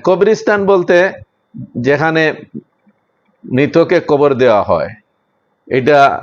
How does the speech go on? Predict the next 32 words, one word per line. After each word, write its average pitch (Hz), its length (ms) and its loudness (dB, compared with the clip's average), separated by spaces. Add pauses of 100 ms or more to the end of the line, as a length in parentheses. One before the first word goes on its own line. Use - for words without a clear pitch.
নবীর 123 340 0
কবর 139 280 0
হইতে 135 260 -2
পারে, 123 300 0
সাহাবীর 117 420 -2
কবর 131 260 0
হইতে 135 280 0
পারে, 127 240 2
ওলির 117 340 -2
কবর 131 300 0
হইতে 131 260 0
পারে, 127 340 0 (560)
সাধারণ 135 360 0
মুসলমানের 131 580 -2
কবর 113 340 -2
হইতে 101 260 -2
পারে। 85 240 -2 (340)
তো 123 60 0
এই 123 140 0
যেখানে 156 400 -2
কবর 170 260 2
দেওয়া 170 200 4
হয়, 165 100 2
এটাকে 156 240 -2
বলে 143 200 0
মাকবারা, 127 500 -2 (720)
কবরিস্তান। 123 760 -2 (680)
তো 139 140 2
আল্লাহ 143 240 4
রসুল 160 240 2
বলছেন, 160 340 2
কবরিস্তান 190 880 0